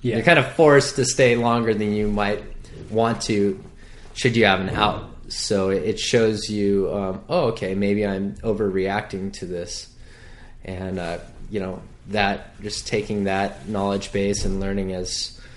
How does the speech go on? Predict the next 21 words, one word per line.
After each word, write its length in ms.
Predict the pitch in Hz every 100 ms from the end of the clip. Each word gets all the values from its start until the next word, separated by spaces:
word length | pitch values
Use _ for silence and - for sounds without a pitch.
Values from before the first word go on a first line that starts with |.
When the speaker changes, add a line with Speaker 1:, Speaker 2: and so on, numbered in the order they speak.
| - - -
Speaker 2:
I 80 |
gain 240 | 98 101 98
more 160 | 101
and 100 | 98
more 160 | 98 95
experience, 680 | 87 - - 101 95 90 104
I 80 | 92
kind 240 | 117 101
of, 180 | 87 - - - - - - - - - 127 - - -
it's 320 | 123 120 127 -
given 240 | 139 131
me 100 | 123
a 60 | 107
realistic 760 | 104 113 107 98 - 104 -
view 560 | 101 104 101 101 90 - -
on, 340 | 98 92 92
um, 300 | 98 95 92
shark 340 | - 98 90
behavior. 580 | - 104 110 123 147 - - - - - - - -
And, 420 | 98 98 98 95
uh, 260 | 92 87